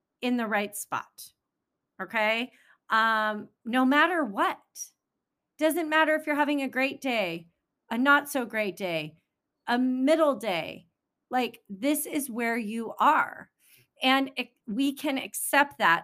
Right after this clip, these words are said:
about ourselves. And so many of the things that we tell ourselves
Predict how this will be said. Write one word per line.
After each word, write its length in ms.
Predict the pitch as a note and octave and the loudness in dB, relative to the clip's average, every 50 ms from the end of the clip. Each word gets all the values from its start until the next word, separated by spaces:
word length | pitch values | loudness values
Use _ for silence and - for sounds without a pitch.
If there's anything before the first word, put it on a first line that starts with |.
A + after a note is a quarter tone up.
| - G3+ | -2 -8
about 300 | F#3+ E3+ G3 F#3+ G3 F#3+ | -2 0 2 2 2 2
ourselves. 540 | F#3+ G3+ G3 - - A#3+ G3 E3 E3 E3 D#3+ | 0 -2 -2 0 2 2 2 2 0 -4 -8
And 100 | A#3+ G#3 | -10 -8
so 320 | - - - - - F#4+ F#4+ G#4 A4 A4+ A4+ G#4 | -8 -8 -8 -6 -6 -4 0 0 2 2 2 2
many 320 | F#4+ F#4 F4 E4 D#4+ D4 C4 | 0 2 2 2 2 0 0
of 140 | A#3+ G3+ | -2 -4
the 100 | G#3+ A3 | -6 -10
things 280 | G#3 - A#3+ A#3 A3+ G#3 | -8 -6 -6 -6 -6 -6
that 100 | G#3+ F#3+ | -6 -6
we 100 | F3+ F3+ | -6 -6
tell 260 | E3 - - G3 F#3 G3 | -4 -2 0 2 2 2
ourselves 840 | G3+ - - - B3+ B3 B3 B3 B3+ C4+ C#4+ D4+ D#4 D4 - - | 2 0 -2 0 2 4 4 4 4 2 2 -2 -4 -8 -12 -14